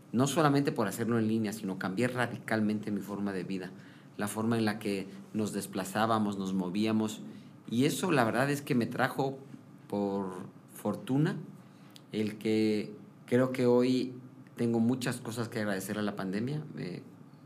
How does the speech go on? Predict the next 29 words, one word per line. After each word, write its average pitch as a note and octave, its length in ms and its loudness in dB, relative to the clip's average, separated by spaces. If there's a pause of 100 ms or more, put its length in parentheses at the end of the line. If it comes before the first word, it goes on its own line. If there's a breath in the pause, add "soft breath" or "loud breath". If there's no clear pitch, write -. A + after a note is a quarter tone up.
(140)
en G2 80 -8
el F#2 160 -4
tema G#2+ 220 -2
familiar, G2 680 -2 (460 loud breath)
somos G#2+ 320 -2
una A2 140 2
mucho G#2+ 280 -4
mejor F#2 280 -6
familia, G2 420 -4 (640 loud breath)
aunque A2 280 0
económicamente A2 1120 2
y G2+ 60 0
socialmente G#2 640 0
ha F#2+ 60 -2
sido G#2 240 0
difícil, A#2 580 -2 (600 loud breath)
ha - 80 -10
sido F#2 280 -6
momentos F#2 540 -4 (760)
de - 80 -6
pasarla F#2+ 560 -2
muy F#2 260 0
complejos, G2 600 -2
¿no? C3 180 -2
Este, - 400 -6 (460 loud breath)
tener G2+ 420 0 (400 loud breath)
el G#2+ 160 0
negocio G2 300 -2
cerrado, F#2+ 720 -2